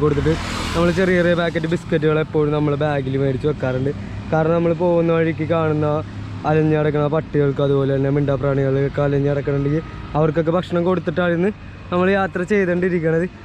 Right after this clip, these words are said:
അപ്പൊ ഇന്നെന്തായാലും ബർത്ത്ഡേ കൊണ്ടിട്ട് നമുക്ക് കുറച്ചധികം മേടിച്ച് വെച്ചിട്ട് വഴിയിൽ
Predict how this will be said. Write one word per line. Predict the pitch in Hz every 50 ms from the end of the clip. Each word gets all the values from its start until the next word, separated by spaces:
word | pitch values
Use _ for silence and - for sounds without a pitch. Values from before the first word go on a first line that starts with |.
| - - 131
അപ്പൊ | 131 131 165 165
ഇന്നെന്തായാലും | 165 170 175 185 185 185 180 180 175 185
ബർത്ത്ഡേ | 196 185 185 - - 175 175 175 175 180
കൊണ്ടിട്ട് | 180 175 170 160 175 180
നമുക്ക് | 175 170 156 160 170
കുറച്ചധികം | 180 170 151 170 175 165 160 160 160 160 170 180
മേടിച്ച് | 175 160 139 160 160
വെച്ചിട്ട് | 143 156 143 160 185 - - - - - - - - - - -
വഴിയിൽ | 175 175 180 180 180